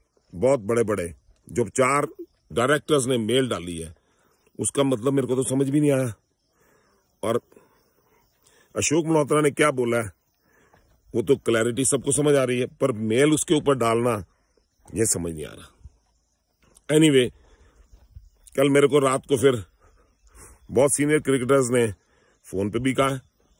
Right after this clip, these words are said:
और मैंने एक पहला page of constitution का उसमें डाला ग्रुप्स में, तो उनको, उन्होंने कहा, "हमने पढ़ा ही नहीं है किसी ने कभी।" तभी मैं कल सुबह से कह रहा था कि let's discuss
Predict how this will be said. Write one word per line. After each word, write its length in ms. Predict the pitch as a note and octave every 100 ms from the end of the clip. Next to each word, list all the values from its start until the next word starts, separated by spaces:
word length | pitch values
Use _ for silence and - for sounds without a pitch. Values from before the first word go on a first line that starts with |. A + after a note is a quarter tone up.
| -
और 300 | A2 A#2 A2 G2+ - _ _ -
मैंने 280 | F#2+ B2+ C#3+
एक 220 | C3 C#3+ _ _ _ _ _ _ _ - - - _
पहला 240 | D#3 E3 F3+
page 360 | A#2+ D3 D3 C3
of 140 | C3+ -
constitution 420 | C3 - B2+ B2+
का 80 | B2
उसमें 240 | A#2 B2+
डाला 300 | G2+ F2+ G#2+ C3+ - - - _ _ _ _ -
ग्रुप्स 280 | B2 C#3 A#2
में, 120 | C3+
तो 100 | B2+
उनको, 200 | B2+ A2+
उन्होंने 280 | A#2 B2 A#2+
कहा, 160 | B2 C#3
"हमने 280 | B2 A2+
पढ़ा 220 | A#2 B2 D3
ही 60 |
नहीं 100 | E3+
है 40 | E3+
किसी 220 | D3 D3
ने 80 | D3
कभी।" 280 | C#3+ C3 - - - _ _ _ _ _ _ _ - -
तभी 220 | D3 E3+
मैं 140 | E3 D#3+
कल 200 | D#3+ D#3
सुबह 280 | - D#3
से 160 | D#3 D3+
कह 160 | C#3 A#2+
रहा 120 | B2
था 120 | D3
कि 160 | C3+ D3
let's 340 | A2+ D#3+ - A#2
discuss 340 | B2 - D#3+